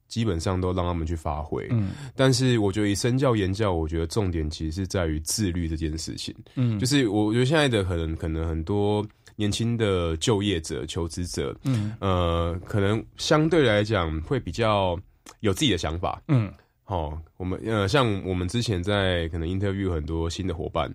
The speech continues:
Speaker 2: 嗯。
Speaker 1: 也会遇到可能像可能穿拖鞋来应征的啊，或者是说在面试的过程当中可能没有到准备得非常完善。对，那，呃，我，我觉得我会带给他们更多的其实是一些职场文化，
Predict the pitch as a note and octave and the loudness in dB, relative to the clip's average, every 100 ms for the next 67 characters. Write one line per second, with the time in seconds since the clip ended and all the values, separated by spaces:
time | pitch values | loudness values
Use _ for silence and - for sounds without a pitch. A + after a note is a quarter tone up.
0 | - B2+ A2 F#2+ F2+ F#2 F#2+ F#2+ E2+ D#2+ | -2 0 0 -2 -2 -2 0 0 0 -4
1 | D2 D2+ F2+ E2 D#2 D#2 D2+ E2 F#2+ F#2 | -4 -4 -2 -2 -2 -4 -6 -4 -2 0
2 | G2+ F#2+ F2+ D#2+ D#2 D#2 F#2 F2 E2+ D#2+ | 0 0 0 -2 -2 -2 -2 -2 -2 -2
3 | D#2+ D#2+ D#2 D#2 D#2 D#2 D#2+ - - - | 0 0 2 2 0 -2 -4 -12 -20 -6
4 | G#2+ F2+ D#2+ F2+ F2+ F2 E2+ F2 - - | -2 -2 -2 -2 0 2 2 0 -2 -12
5 | - - A2+ F#2+ A2+ G#2+ G#2 G#2 G#2 F2+ | -8 2 4 4 4 2 0 0 2 2
6 | F2+ F#2 F2+ E2+ D2 E2 E2 F2 - D#2+ | 0 0 0 -2 -2 -2 0 0 -2 -4
7 | E2 D#2+ F2 D#2+ D2+ D2+ D#2+ - A1+ - | -2 -2 -2 -4 -4 -6 -2 -2 -4 -10
8 | - _ - D#2+ D#2 G#2+ G#2 F2+ D#2+ - | -20 _ -2 0 2 4 4 4 0 -6
9 | - B2 G#2+ F#2+ F2+ F2 F2 F2 G2+ A2 | -16 -14 -6 0 2 2 0 -2 -2 0
10 | A2 A#2+ A#2 G#2+ D3+ C3+ E3 A2+ F2+ G2 | 2 4 4 4 4 4 2 2 2 2
11 | G#2 F#2 G#2+ F#2+ G2 F#2 E2+ F2 D#2+ E2 | 0 2 0 0 2 0 0 -2 -2 0
12 | F#2+ F#2 G2 F#2 D#2+ D#2+ D2+ D#2 D2 - | -2 -2 -2 -4 -6 -6 -6 -6 -6 0
13 | F2+ | 0